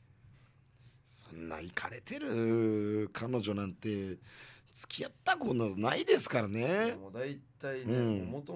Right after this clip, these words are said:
Speaker 2: 々が、お前、お前の嫁がまず、うん、お-、頭おかしいから。
Speaker 1: おかしくないよや。This is a standardだよ。
Speaker 2: This is a standard。
Speaker 1: レベルで言ったらイージー、
Speaker 2: お前、
Speaker 1: スタンダード、ハードだったらスタンダードだよ。
Speaker 2: This is standardってお前、
Speaker 1: うん。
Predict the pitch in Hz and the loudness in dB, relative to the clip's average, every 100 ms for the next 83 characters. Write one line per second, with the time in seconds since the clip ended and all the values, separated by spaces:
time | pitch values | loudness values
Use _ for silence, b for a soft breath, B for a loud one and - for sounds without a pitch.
0 | 175 170 151 156 - - - - - - | -8 -6 -4 -2 -4 -10 -20 -20 -20 -20
1 | _ - 120 147 156 139 160 160 156 151 | _ -16 -10 -4 -2 0 0 0 0 0
2 | 147 135 151 156 151 131 90 - - - | 2 2 2 0 0 -2 -6 -14 -18 -20
3 | - _ - - - _ - - - - | -20 _ -20 -20 -20 _ -20 -20 -20 -16
4 | - - - - - - - 113 117 117 | -14 -14 -16 -18 -20 -16 -10 -8 -6 -6
5 | 98 101 95 104 - 110 165 - - 123 | -8 -8 -10 -12 -10 2 4 4 4 6
6 | 113 82 - - b b b b 113 131 | 6 4 -6 -20 b b b b -4 2
7 | 165 160 117 101 - 127 117 117 123 95 | 2 2 0 -2 2 4 6 6 6 0
8 | 76 - - - B B - - 131 - | -6 -14 -20 -14 B B -4 0 0 0
9 | 160 131 107 101 - - 117 117 113 113 | 0 0 -2 -8 -6 -2 0 2 2 4
10 | 143 170 180 160 135 175 196 123 127 151 | 6 8 8 6 6 6 6 6 4 8
11 | 151 139 143 110 139 135 107 104 - - | 8 10 8 8 6 6 2 -2 -6 -2
12 | - 139 131 107 90 113 123 165 170 151 | 4 6 6 6 -2 -2 4 6 6 2
13 | 131 107 - 123 117 117 117 117 95 110 | 0 0 -2 0 4 4 2 0 -4 -2
14 | 101 | -2